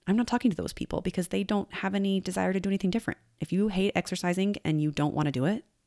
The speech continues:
that's just fine with me. And not that it's any of my business. However, if you hate exercising some of the time, but you do want to do it more, you think, "I hate this, but I feel like I should. I like it when I do,"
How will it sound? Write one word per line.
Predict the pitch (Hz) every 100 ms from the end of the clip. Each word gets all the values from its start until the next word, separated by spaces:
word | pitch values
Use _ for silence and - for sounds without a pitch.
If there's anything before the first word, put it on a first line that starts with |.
| _
that's | - 160 -
just | - 151 -
fine | 147 135 92 -
with | 151 156
me. | 131 - -
And | 131 127 - _ _ _ - - -
not | 131
that | 127
it's | -
any | 135
of | 127
my | 123
business. | 120 - - - - - - -
However, | - 185 165 -
if | - 160 -
you | 180
hate | 180 185 240
exercising | 233 220 214 208 214
some | 208 202
of |
the | 190
time, | 175 180 208 - - -
but | 175
you | 202
do | 165 160 208
want | 202 170 180
to | 156
do | 143
it | 135
more, | - 58 - _ _ _ _ _ -
you |
think, | 165 160
"I | 151
hate | - 233 -
this, | 240 -
but | 180 -
I |
feel | 170 -
like | 240 135
I |
should. | 123 - 214 190
I |
like | 143 180 240 254
it | 240
when | 147
I | 139
do," | 151 220 226 220 208